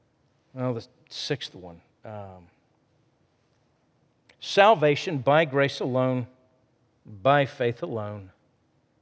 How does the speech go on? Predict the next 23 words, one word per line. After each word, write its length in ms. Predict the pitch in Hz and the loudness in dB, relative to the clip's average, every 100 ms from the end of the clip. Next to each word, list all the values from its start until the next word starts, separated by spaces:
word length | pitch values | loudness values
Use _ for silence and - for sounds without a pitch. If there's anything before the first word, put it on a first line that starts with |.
| _ _ _ _ | _ _ _ _
in 340 | 120 117 110 101 _ _ _ _ | -8 -6 -8 -14 _ _ _ _
Christ 360 | 127 95 - | -6 -6 -10
alone. 100 | 78 78 _ _ _ _ _ _ _ _ _ _ _ _ _ _ _ _ _ _ _ | -16 -20 _ _ _ _ _ _ _ _ _ _ _ _ _ _ _ _ _ _ _
That 100 | 127 | 0
is 140 | 139 | 0
by 180 | 104 101 | -2 -8
God's 560 | 92 113 127 135 - - _ _ _ _ | -4 0 0 -2 -8 -18 _ _ _ _
grace 720 | _ 110 110 87 - - - - _ _ _ _ _ _ _ _ | _ -8 -8 -8 -10 -8 -8 -10 _ _ _ _ _ _ _ _
that 80 | - | -14
you're 180 | 104 95 | -12 -14
saved. 340 | - - 82 _ | -14 -14 -14 _
Not 160 | 113 | -4
anything 340 | 120 120 120 170 | -2 -4 -6 -8
you've 160 | 117 | -4
ever 180 | 107 95 | -4 -6
done 300 | 85 90 90 _ _ | -12 -16 -16 _ _
or 120 | - 113 | -12 -12
will 240 | 98 82 | -10 -16
do. 100 | - 82 _ _ _ _ _ _ _ _ _ _ | -20 -20 _ _ _ _ _ _ _ _ _ _
It 100 | 113 | -12
is 100 | 113 | -12
by 300 | - 123 117 | -4 -2 -2
faith. 800 | - - 156 143 123 - - - | -6 -2 4 4 2 -8 -20 -20